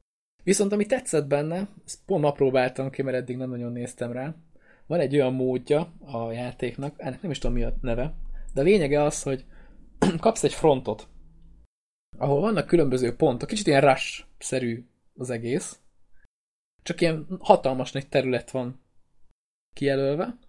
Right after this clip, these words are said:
és az egyik csapat véd, a másik meg támad, és így össze vannak fűzve ezek ilyen, ilyen játékmódok. Tehát van, ahol itt, itt pontokat kell elfoglalni, és amikor a támadó csapat elfogy,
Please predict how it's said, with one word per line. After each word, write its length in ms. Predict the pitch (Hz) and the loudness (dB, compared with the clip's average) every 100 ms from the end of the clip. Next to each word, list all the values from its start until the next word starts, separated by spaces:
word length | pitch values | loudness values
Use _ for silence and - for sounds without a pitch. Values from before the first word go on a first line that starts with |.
| _ - | _ -10
és 80 | 170 | 2
az 80 | |
egyik 200 | 196 151 | 2 2
csapat 340 | - 143 - - | -2 -4 -4 -2
véd, 240 | 147 220 | 2 4
a 60 | 165 | 4
másik 400 | 147 147 131 - | 2 -2 -6 -8
meg 180 | 123 - | -12 -4
támad, 460 | 131 139 214 240 - - _ _ _ _ _ - | -2 0 -4 -6 -18 -20 _ _ _ _ _ -12
és 680 | - 135 135 135 - - - _ _ _ _ _ _ _ _ _ _ 170 | -6 -4 -2 -2 -4 -8 -14 _ _ _ _ _ _ _ _ _ _ -10
így 140 | 180 | -2
össze 260 | 233 233 151 | -2 2 2
vannak 320 | 139 135 131 | 2 0 -6
fűzve 640 | - - - 170 139 131 | -10 -14 -4 -2 -2 0
ezek 340 | 117 131 135 - | -2 -2 -6 -4
ilyen, 260 | 127 131 | -4 -4
ilyen 160 | 156 139 | -6 -4
játékmódok. 580 | 143 135 139 135 131 139 | 0 -2 -4 -8 -8 -8
Tehát 200 | 160 165 | -2 0
van, 80 | 143 | 2
ahol 140 | 135 | 4
itt, 160 | 131 - _ - | 2 -2 _ -10
itt 260 | 139 - 127 | -10 -8 -8
pontokat 460 | - 160 147 143 143 | 0 0 0 -4 -2
kell 200 | 151 131 | 2 2
elfoglalni, 520 | 123 - 139 139 123 | 2 -2 -4 -2 -2
és 120 | 131 | -4
amikor 180 | 143 139 | -6 -6
a 60 | 143 | 0
támadó 500 | 190 170 131 135 127 | 2 2 0 0 -2
csapat 560 | - 131 127 117 - _ _ _ _ _ _ | -2 -2 -2 -4 -14 _ _ _ _ _ _
elfogy, 580 | - 127 127 - 202 214 | -4 -2 -2 0 -2 -2